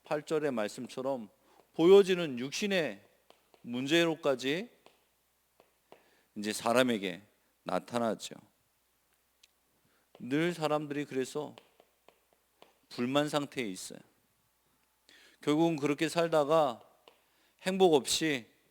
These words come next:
히브리서 구 장 이십칠 절에 사람에게 죽는 것은 정해진 것이라고 했어요. 결국은 죽음이라는 이 내세 문제에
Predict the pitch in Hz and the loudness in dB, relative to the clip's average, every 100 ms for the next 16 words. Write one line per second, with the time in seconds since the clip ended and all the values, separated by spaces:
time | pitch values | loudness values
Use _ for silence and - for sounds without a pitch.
0 | _ _ _ _ - 170 165 156 156 147 | _ _ _ _ -8 -2 -2 0 0 0
1 | 139 127 127 123 - - 139 123 127 113 | 0 -2 -2 -4 -8 -6 -6 -4 -4 -6
2 | 113 - - - - - 123 131 135 127 | -10 -18 -20 -20 -6 0 2 2 0 -2
3 | 113 127 120 131 123 123 120 113 120 123 | -6 -6 -6 -4 -6 -8 -8 -6 -4 -4
4 | 113 110 113 104 123 - 135 123 175 _ | -4 -2 -2 0 -2 -2 0 0 -2 _
5 | _ _ _ _ _ _ _ _ _ - | _ _ _ _ _ _ _ _ _ -4
6 | 135 135 139 139 107 92 - _ _ _ | -2 0 -2 -4 -6 -12 -20 _ _ _
7 | _ _ _ _ - 139 147 151 139 131 | _ _ _ _ -10 -6 0 4 4 2
8 | 127 135 139 120 117 120 151 127 117 110 | -2 -2 0 0 -2 0 -2 -2 -4 -2
9 | 107 123 113 | -2 -2 -6